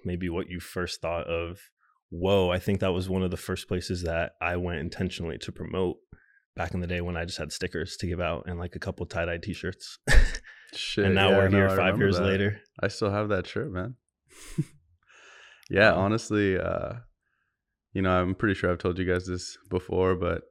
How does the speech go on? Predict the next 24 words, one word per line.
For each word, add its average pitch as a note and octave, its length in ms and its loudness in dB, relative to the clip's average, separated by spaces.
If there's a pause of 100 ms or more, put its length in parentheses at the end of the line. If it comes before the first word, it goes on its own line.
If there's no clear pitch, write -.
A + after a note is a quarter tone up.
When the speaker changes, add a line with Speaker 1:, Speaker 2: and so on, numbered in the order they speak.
Speaker 2:
I G2 100 0
was G2 240 0
not F#2 420 0
really G#2 300 0
super A2+ 300 -8
excited A#2 360 -6
to A#2+ 60 -10
meet B2+ 180 -10
you - 80 -10
guys, G#2 200 -6
I'm G#2+ 80 -8
not G#2 120 -6
gonna A2 160 -8
lie. C3 100 -10 (280)
Speaker 1:
Yeah, A2+ 120 -6
I B2 40 0
don't C#3 120 4
remember C3 300 12
that. D#4+ 840 12
Speaker 2:
<laughs> - 40 -10
Speaker 1:
I G#2+ 80 4
don't A2 200 6
remember G2 320 4
that. B3 840 4